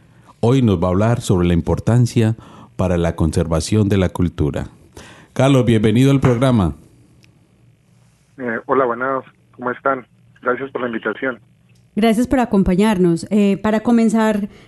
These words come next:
Speaker 3: Carlos, cuéntanos de dónde salió ese amor por la literatura, de dónde proviene ese interés, ¿es una experiencia personal o,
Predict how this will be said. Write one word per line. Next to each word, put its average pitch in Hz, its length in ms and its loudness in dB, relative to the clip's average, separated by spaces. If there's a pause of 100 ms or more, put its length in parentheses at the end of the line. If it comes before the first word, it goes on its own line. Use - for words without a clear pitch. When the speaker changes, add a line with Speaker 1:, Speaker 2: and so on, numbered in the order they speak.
(100)
Speaker 3:
Carlos, 269 320 0
cuéntanos 285 840 0
de 220 220 2
dónde 220 420 2
salió 220 300 2
ese 214 160 0
amor 226 200 4
por 240 120 0
la 208 80 2
literatura, 180 720 0
de 170 160 0
dónde 175 200 0
proviene 175 380 0
ese 190 120 -2
interés, 190 440 0
¿es 190 140 -2
una 208 100 2
experiencia 190 500 0
personal 202 520 0
o, 202 120 0